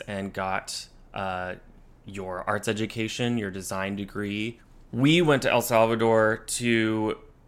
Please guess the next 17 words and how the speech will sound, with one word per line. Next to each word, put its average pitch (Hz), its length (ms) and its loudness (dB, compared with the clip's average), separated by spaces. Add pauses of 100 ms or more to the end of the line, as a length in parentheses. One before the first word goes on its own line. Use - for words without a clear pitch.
(180)
visit 127 280 2
your 120 140 -2
family 117 420 4
as 104 160 2
well 117 440 6
as 104 440 2
to 107 600 -2
see 113 580 -2
museums 107 640 -2
and 104 160 -2
artists 98 520 -2
and 107 140 -2
do 107 100 -2
a 107 40 0
little 104 220 -2
tour 104 440 -2 (100)
of 92 560 -8